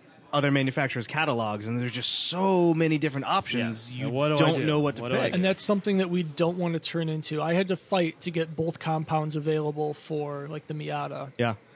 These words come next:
Speaker 3: But their characteristics are so driving style oriented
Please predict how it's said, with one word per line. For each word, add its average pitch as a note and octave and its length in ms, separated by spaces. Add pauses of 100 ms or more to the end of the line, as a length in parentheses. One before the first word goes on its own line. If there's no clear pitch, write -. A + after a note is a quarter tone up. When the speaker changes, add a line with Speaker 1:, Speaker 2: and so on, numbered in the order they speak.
(160)
Speaker 3:
But D#3 320
their D#3+ 340
characteristics F3+ 880
are D3+ 240
so F3 880 (640)
driving F3 500
style F3 480
oriented F#3+ 880